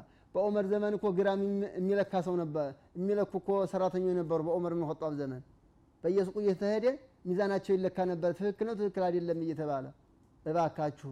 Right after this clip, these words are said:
ጥንቃቄ እናድርግ፣ ሐራም አንብላ። ነቢያችን ዐለይሂ ሰላቱ ወሰላም፣ እ፣ ምን ይላሉ በሐዲሳቸው?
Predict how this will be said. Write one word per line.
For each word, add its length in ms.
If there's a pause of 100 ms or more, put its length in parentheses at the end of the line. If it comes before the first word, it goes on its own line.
ጥንቃቄ 460
እናድርግ፣ 400 (280)
ሐራም 400
አንብላ። 400 (2000)
ነቢያችን 400
ዐለይሂ 180
ሰላቱ 220
ወሰላም፣ 340 (260)
እ፣ 140 (1040)
ምን 120
ይላሉ 320
በሐዲሳቸው? 580